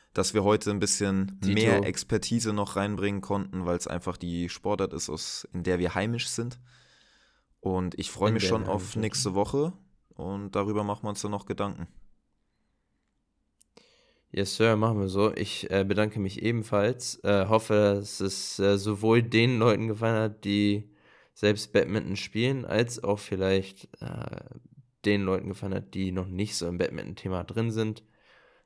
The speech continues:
Speaker 2: Ähm, die sollten das auf jeden Fall schon nichts ändern, denn Badminton, sehr geile Sportart.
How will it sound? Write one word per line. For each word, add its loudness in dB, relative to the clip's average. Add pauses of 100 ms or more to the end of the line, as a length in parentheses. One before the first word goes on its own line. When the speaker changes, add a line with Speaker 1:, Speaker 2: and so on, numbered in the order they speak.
(200)
Speaker 2:
Ähm, -2 (720)
die 0
sollten 6
das 0
auf -2
jeden 0
Fall -2
schon -4
nichts -2
ändern, -2
denn 0
Badminton, 0
sehr 2
geile 0
Sportart. 0